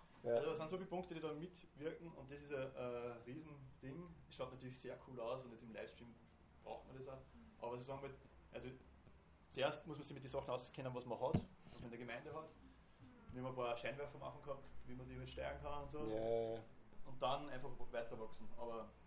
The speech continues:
Speaker 2: das
Speaker 1: Ja.
Speaker 2: ist wirklich ein Wachstumsprozess.
Speaker 1: Und was uns auch ist, also was, was man auch vielleicht da dazu sagen kann, äh, als Ermutigung,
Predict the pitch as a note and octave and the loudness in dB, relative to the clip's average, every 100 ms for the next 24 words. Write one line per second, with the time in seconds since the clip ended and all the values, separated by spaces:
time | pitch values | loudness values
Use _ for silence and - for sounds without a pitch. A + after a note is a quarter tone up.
0 | - - B2+ A#2 - C#3+ C#3+ C#3 C3 - | -14 -2 8 8 8 0 -6 -8 -10 -12
1 | - - - - - - - - - - | -12 -12 -14 -16 -16 -16 -14 -12 -12 -10
2 | - - - - A#2 A2 - - A#2+ - | -12 -12 -6 -4 -2 -2 -2 -6 -10 -8
3 | B2+ A2+ - - E3 D#3 F#3 F#3 D#3+ D#3+ | -8 -8 -8 -4 12 12 12 12 12 12
4 | D#3+ D#3 D3 C#3 C#3 C#3 C#3 C3+ - C#3 | 12 10 6 8 8 6 2 2 4 8
5 | C#3 C3+ C3+ - C3+ C3 C3+ B2+ - C3 | 12 12 12 12 12 12 8 6 4 6
6 | C3+ B2 - B2+ B2+ C3 B2+ - C3 A#2+ | 6 6 8 10 10 6 2 4 2 4
7 | A#2+ C3 C#3+ C#3+ D3+ | 2 2 4 4 2